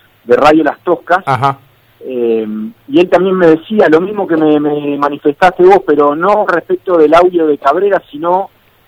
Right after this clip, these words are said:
Speaker 1: de la primer medalla de oro, eh, ganada por un atleta o por un deportista de la provincia de Santa Fe, que fue, eh, un integrante del equipo de polo. De Ar-,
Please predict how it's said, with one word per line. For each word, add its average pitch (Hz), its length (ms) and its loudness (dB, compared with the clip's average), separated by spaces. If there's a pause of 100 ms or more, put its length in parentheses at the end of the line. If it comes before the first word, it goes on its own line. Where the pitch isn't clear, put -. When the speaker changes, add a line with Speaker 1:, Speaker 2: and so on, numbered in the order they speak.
(200)
Speaker 1:
de 139 100 -4
la 143 140 0
primer 175 320 -4
medalla 175 500 -2
de 147 180 0
oro, 185 400 0
eh, 127 200 -6
ganada 160 360 2
por 143 140 -8
un 160 140 -2
atleta 156 420 -2
o 139 60 -4
por 127 120 -8
un 156 100 -8
deportista 151 540 -4
de 139 60 2
la 131 80 2
provincia 147 380 -4
de - 60 -10
Santa 135 240 -6
Fe, 170 180 -2
que 135 160 -4
fue, 175 440 4 (560)
eh, 127 220 0
un 175 180 2
integrante 180 540 4
del 143 140 4
equipo 151 440 0
de 131 120 4
polo. 131 480 0 (280)
De 120 260 -6
Ar-, 127 260 -2